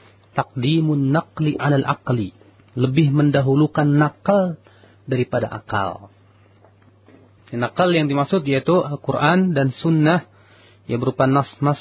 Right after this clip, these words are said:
syar'iyah. Sedangkan akal itu udah, ya, buk-, bukti-bukti akal atau apa yang difahami oleh akal. Ya.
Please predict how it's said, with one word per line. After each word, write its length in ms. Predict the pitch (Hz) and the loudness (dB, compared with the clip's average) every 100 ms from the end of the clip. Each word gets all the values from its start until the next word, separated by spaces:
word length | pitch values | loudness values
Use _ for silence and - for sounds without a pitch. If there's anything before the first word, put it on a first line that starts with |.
| - - | -8 -4
syar'iyah. 640 | 139 120 123 143 113 95 - - _ _ _ _ _ _ _ _ _ _ _ _ _ - | -4 -2 -4 -2 -2 -4 -8 -20 _ _ _ _ _ _ _ _ _ _ _ _ _ -12
Sedangkan 400 | 120 127 135 127 | -4 -2 0 0
akal 560 | 131 - 147 175 196 | -2 0 0 2 0
itu 320 | 143 - 156 | -2 -2 0
udah, 240 | 139 131 - | 0 -2 -4
ya, 260 | 127 139 147 - _ | -2 -2 -2 -10 _
buk-, 160 | 131 - - | -12 -12 -12
bukti-bukti 720 | 123 127 - 131 127 - - | -6 -6 -2 -4 -4 -8 -6
akal 400 | 127 - 139 160 | -6 -2 0 0
atau 460 | 127 - 143 190 - _ - - - _ | -2 0 0 0 -6 _ -20 -20 -20 _
apa 160 | 127 - 160 | -4 0 2
yang 100 | 143 | 2
difahami 480 | 131 135 127 143 | 2 0 2 2
oleh 240 | 135 127 - | 2 -2 -2
akal. 560 | 143 - 156 127 95 _ _ _ _ _ _ _ _ _ _ _ _ _ _ _ _ _ _ _ _ - | -4 0 0 0 -4 _ _ _ _ _ _ _ _ _ _ _ _ _ _ _ _ _ _ _ _ -12
Ya. 240 | 107 104 | -8 -8